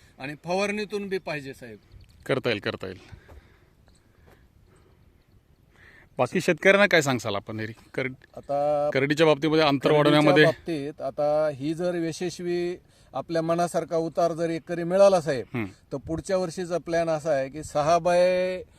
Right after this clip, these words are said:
Speaker 1: फूट दीड फुटावर करायला पाहिजे. आणि दोन फूट जरी झालं तर काही वावगं नाही, पण दीड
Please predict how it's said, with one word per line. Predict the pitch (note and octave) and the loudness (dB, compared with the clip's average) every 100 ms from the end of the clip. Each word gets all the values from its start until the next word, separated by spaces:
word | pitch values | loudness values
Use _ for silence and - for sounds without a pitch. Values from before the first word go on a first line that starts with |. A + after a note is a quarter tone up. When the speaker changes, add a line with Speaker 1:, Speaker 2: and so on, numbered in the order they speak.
| - _ - | -20 _ 2
Speaker 1:
फूट | F3+ G3 | 2 4
दीड | F3+ G3+ G3 | 4 4 2
फुटावर | F3 G3 G#3 | 2 6 6
करायला | G#3+ F#3 F3 D#3+ | 4 2 2 2
पाहिजे. | D3+ B2 G#2 G#2 - - | 0 -4 -6 -16 -20 -14
आणि | C#3 D#3+ | -6 -6
दोन | D3+ F3 G#3 | -2 0 0
फूट | G3 G#3+ | 0 -2
जरी | F#3+ G#3 A3 | 6 6 6
झालं | G3+ G#3 | 6 6
तर | G#3 G#3+ | 4 2
काही | A3 | 4
वावगं | A3 G#3 G#3+ G#3 | 8 8 8 4
नाही, | F3 E3+ - _ _ | 2 -4 -10 _ _
पण | D3+ D#3 | -4 -2
दीड | E3 G#3+ | 0 0